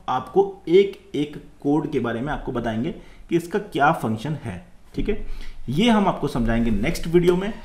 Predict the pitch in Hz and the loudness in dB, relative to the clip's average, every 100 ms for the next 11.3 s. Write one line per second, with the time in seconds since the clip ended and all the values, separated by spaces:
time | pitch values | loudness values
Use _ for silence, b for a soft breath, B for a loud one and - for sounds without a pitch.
0 | B B - - 135 156 226 247 - - | B B -10 -4 0 6 6 6 0 -12
1 | - 139 143 165 175 147 135 165 175 147 | -2 -2 4 4 4 0 2 2 2 2
2 | 117 143 185 185 190 180 185 180 180 180 | 2 2 2 2 2 6 4 4 0 0
3 | 185 180 175 117 127 151 165 156 151 151 | 0 0 0 0 0 0 -2 -2 -2 -4
4 | 151 156 151 147 - - - 170 196 - | -2 -4 -4 -6 -12 -18 -14 -6 -6 -8
5 | B B B 117 127 180 208 202 185 190 | B B B -4 -2 2 6 4 4 0
6 | 180 185 214 - 277 - - 123 131 120 | 0 -2 -2 -2 -4 -4 -6 -4 -2 0
7 | 113 107 98 110 90 87 B B B B | -2 -2 -6 -8 -10 -10 B B B B
8 | 180 175 185 208 202 202 190 185 185 170 | 0 4 4 4 4 2 2 0 0 0
9 | 170 175 151 151 127 123 - 131 143 135 | 0 0 0 -4 -4 -4 -6 -4 2 4
10 | 143 131 135 117 120 127 151 175 B B | 4 0 -2 -2 -2 -2 -2 -6 B B
11 | B - | B -8